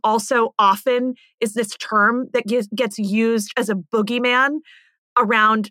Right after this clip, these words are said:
sex work generally, and sex work is a whole other category unto itself. But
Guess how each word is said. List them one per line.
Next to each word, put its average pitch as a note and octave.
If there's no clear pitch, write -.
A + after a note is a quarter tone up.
sex -
work A3+
generally, A3+
and G#3+
sex G3+
work G#3+
is G3
a G3+
whole G3+
other G#3
category G#3
unto G3+
itself. G3
But A3